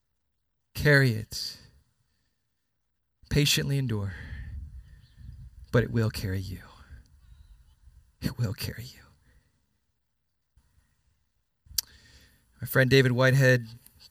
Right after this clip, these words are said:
once said this, and, and it just rocked me. And this is, this is, this is, I, I, I just want you to, to hear this today, that the, he said that there's, there's good deaths and there's bad deaths. And I was like, "What?"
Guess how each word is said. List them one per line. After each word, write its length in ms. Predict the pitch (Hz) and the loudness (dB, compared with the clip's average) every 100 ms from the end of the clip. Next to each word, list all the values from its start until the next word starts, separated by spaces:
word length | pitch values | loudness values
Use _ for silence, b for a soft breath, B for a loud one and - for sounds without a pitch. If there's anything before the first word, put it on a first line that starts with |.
| _ _ _ _ _ _ - _ _ _ _ - - | _ _ _ _ _ _ -20 _ _ _ _ -20 -6
once 200 | 127 123 | -2 0
said 420 | - 135 123 110 B B _ _ - | 4 4 4 2 B B _ _ 2
this, 260 | 135 131 | 4 4
and, 120 | 127 117 | 2 0
and 120 | 127 | 0
it 120 | 117 | 2
just 280 | 127 - - | 2 2 -2
rocked 500 | 120 113 135 135 - | -6 0 2 2 -2
me. 220 | 117 110 98 - _ - B B B B B | -4 -4 -6 -18 _ -20 B B B B B
And 80 | 127 | -2
this 140 | 127 143 | 2 4
is, 160 | 127 | 4
this 200 | 143 139 | 4 4
is, 180 | 143 123 | 2 0
this 200 | 143 127 | 0 0
is, 320 | 139 123 - - - - | 0 0 -2 -6 -16 -8
I, 40 | 127 | -6
I, 260 | 123 123 120 | -2 -2 -2
I 40 | |
just 180 | 120 - | -2 -2
want 240 | 135 135 | -2 -2
you 60 | 123 | -2
to, 160 | 123 120 B B B - | -2 -4 B B B -8
to 100 | 127 | -6
hear 260 | - 147 | 0 4
this 220 | 143 143 | 4 4
today, 260 | - 139 127 | 4 4 4
that 200 | 113 113 | 2 -2
the, 180 | 127 110 | -6 -6
he 140 | 123 | -2
said 220 | 127 156 123 | 4 4 6
that 160 | 123 | 4
there's, 280 | 127 113 - B B B | 4 4 2 B B B
there's 220 | 127 110 | 0 0
good 260 | 107 165 151 | 4 4 6
deaths 400 | 165 165 - - | 6 6 4 2
and 100 | 135 | 4
there's 160 | 123 | 2
bad 280 | 104 139 135 | 6 6 6
deaths. 360 | 117 107 107 - | 4 0 -2 -4
And 60 | |
I 20 | 120 | -2
was 120 | - | -2
like, 120 | 113 - | -4 -6
"What?" 360 | - - - | -14 -12 -14